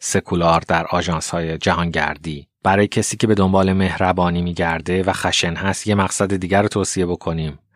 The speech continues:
برای کسی که به دنبال کنجکاوی هستش و یاد گرفتن هست و می‌خواد انگیزه بگیره یه مقصد دیگر رو باید توصیه بکنیم. یا بینش دیگه که به ما می‌ده، میگه که مذاهب آدمای غریبه رو دور هم جمع می‌کردن و با هم دوست می‌کردن.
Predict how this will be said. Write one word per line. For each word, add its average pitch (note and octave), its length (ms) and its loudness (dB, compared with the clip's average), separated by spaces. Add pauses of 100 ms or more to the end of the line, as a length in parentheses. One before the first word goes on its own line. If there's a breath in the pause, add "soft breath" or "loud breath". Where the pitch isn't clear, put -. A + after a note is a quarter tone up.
(300 loud breath)
برای G2+ 200 4
کسی A2 280 -2
که G#2+ 60 6
به G2+ 80 8
دنبال F#2+ 640 4 (480)
کنجکاوی F#2+ 680 0
هستش G2 460 -4
و F#2 100 2
یاد F2 240 -2
گرفتن F2+ 440 -4
هست F#2+ 220 -6
و F2+ 80 -2
می‌خواد F2+ 260 -4
انگیزه F2 440 -6
بگیره E2 320 -6
یه G2 120 -2
مقصد G2+ 380 -2
دیگر F#2 280 2
رو C3 60 4
باید A2 160 4
توصیه F#2 360 -6
بکنیم. E2 480 -8 (200)
یا G#2+ 400 4 (140)
بینش B2 340 2
دیگه G#2+ 260 0
که G#2+ 120 -4
به G2+ 120 -2
ما G2 160 -2
می‌ده، F#2+ 380 0
میگه A2 280 -4
که C3+ 380 -2
مذاهب F#2+ 720 0
آدمای G2 420 0
غریبه F2+ 440 0
رو A2+ 140 4
دور G#2+ 260 2
هم G2+ 240 0
جمع G2+ 240 -2
می‌کردن C#3 580 2
و A#2+ 80 4
با G#2+ 100 2
هم B2+ 180 0
دوست C3+ 280 0
می‌کردن. - 480 -10